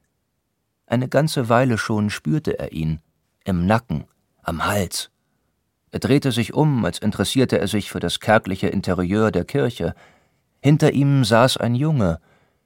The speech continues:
in halbwüchsigem Alter, mit einem blässlichen Gesicht, das von Röte überflogen war, eine Drahtbrille mit ungewöhnlich starken Gläsern auf der Nase, wie eine Lupe vergrößerte sie die grauen Augen.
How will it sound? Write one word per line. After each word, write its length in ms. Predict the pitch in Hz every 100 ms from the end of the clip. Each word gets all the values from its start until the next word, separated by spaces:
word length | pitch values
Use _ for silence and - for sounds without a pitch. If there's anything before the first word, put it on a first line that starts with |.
| _ -
in 180 | 90
halbwüchsigem 840 | 95 113 123 120 117 117 107 92 -
Alter, 440 | 131 135 - 80 - - _
mit 160 | 92 -
einem 240 | 92 85
blässlichen 560 | 87 117 - 110 107 95
Gesicht, 580 | 92 113 120 - -
das 120 | 78 -
von 220 | 92 87
Röte 380 | 113 131 - 92
überflogen 680 | 78 78 - 87 78 82
war, 220 | 80 80 - - - _ _
eine 200 | - 92
Drahtbrille 720 | 82 95 107 123 - 101 120 127
mit 180 | 95 -
ungewöhnlich 680 | 131 117 107 104 104 92 -
starken 420 | 107 107 101 92
Gläsern 500 | 107 120 104 87 85
auf 140 | 73
der 120 | 78
Nase, 440 | 82 80 85 90 82 - - _ _
wie 220 | 104 143
eine 200 | - 120
Lupe 540 | 95 117 175 - 110 82
vergrößerte 720 | - 85 - 127 - 120 107
sie 200 | 92 104
die 120 | 87
grauen 460 | - - 98 92 92
Augen. 440 | 127 104 78 67